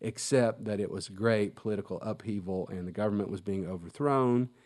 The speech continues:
and Marcos had fled, but the new government kept being overthrown also, and there were communist, uh, assassination groups in the street, and people were being killed. It was a mess.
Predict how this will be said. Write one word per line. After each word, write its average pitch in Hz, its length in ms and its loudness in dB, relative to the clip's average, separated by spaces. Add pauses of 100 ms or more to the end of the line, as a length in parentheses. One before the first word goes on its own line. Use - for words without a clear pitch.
(400)
and 98 400 0
Marcos 104 420 2
had 92 160 -6
fled, 123 540 4
but 92 140 -4
the 92 60 -4
new 123 160 6
government 113 640 2
kept - 320 -4
being 107 220 0
overthrown 98 480 -2
also, 98 760 0
and 90 460 -6 (540)
there 95 140 -2
were 87 180 -4
communist, 107 800 -2
uh, 85 340 -8
assassination 113 920 0
groups 110 560 -2 (120)
in 92 260 -6
the 85 80 -10
street, 135 580 0
and 87 280 -6
people 95 240 -6
were 90 80 -6
being 87 320 -8
killed. 139 280 2
It 95 100 -2
was - 180 -6
a 85 40 -6
mess. 90 520 -4